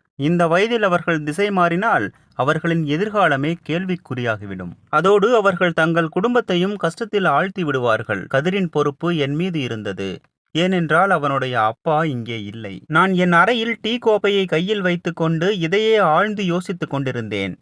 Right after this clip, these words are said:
கடிகாரத்தை பார்த்தேன். இரவு பன்னிரண்டு மணியை நெருங்கிக் கொண்டிருந்தது.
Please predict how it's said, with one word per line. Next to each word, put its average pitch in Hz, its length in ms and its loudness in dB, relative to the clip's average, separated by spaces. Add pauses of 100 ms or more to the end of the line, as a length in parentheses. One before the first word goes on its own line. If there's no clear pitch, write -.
கடிகாரத்தை 180 720 2
பார்த்தேன். 110 540 -2 (200)
இரவு 196 460 2
பன்னிரண்டு 196 480 -2
மணியை 147 360 -2
நெருங்கிக் 175 400 -4
கொண்டிருந்தது. 110 720 -4